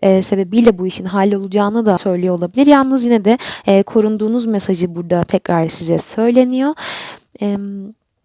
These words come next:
aynı zamanda bir evlilik de söz konusu olabilir. Belki hani bu ortaklık bu şekilde de çalışıyor olabilir. Şuradaki, em, mesajlardan aldığım kadarıyla bu dileklerinizin de korunduğunu,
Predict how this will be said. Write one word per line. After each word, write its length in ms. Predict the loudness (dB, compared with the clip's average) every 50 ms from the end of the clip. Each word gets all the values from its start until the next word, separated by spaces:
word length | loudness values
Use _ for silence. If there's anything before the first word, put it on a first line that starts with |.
| _ -20 -12 -2 2
aynı 240 | 4 4 4 4 4
zamanda 420 | 4 4 4 2 2 2 2 2
bir 120 | 2 4
evlilik 580 | 6 8 8 8 6 4 2 2 _ -2 -2 2
de 100 | 2 2
söz 260 | 2 2 -4 -4 -4
konusu 460 | -8 -10 -10 -10 -10 -10 -8 -2 -2
olabilir. 600 | -2 -2 -2 -2 -2 -2 -2 0 4 4 4 6 6
Belki 300 | 4 4 4 2 0 -2
hani 120 | -2 -2
bu 60 | -2
ortaklık 500 | -2 -4 0 0 0 0 0 -2 -2 -2
bu 60 | -6 0
şekilde 360 | 0 0 0 2 0 0 0
de 60 | 0
çalışıyor 420 | 0 0 0 0 -2 -4 -6 -4
olabilir. 340 | -4 -4 -4 -2 -2 -2 -2
Şuradaki, 440 | -2 -4 -4 -4 -4 -4 0 0 0
em, 460 | 0 0 0 0 0 0 2 0 -2 -4 -8 -14 -14 -14 -16 -16 _ -8
mesajlardan 680 | -6 -6 -2 0 2 2 4 4 4 2 4 2 0 0 -2
aldığım 380 | -2 0 0 2 2 2 2 2
kadarıyla 600 | -2 -4 -2 -2 -2 0 -2 -2 -2 -2 -4 -4
bu 400 | -6 -10 -6 -4 -2 -2 -2 2
dileklerinizin 840 | 4 6 6 4 4 2 0 0 0 0 -2 -4 -4 -4 -6 -6 -2
de 80 | -4 -4
korunduğunu, 720 | -4 -4 -8 -8 -8 -8 -8 -10 -10 -8 -8 -6 -8 -8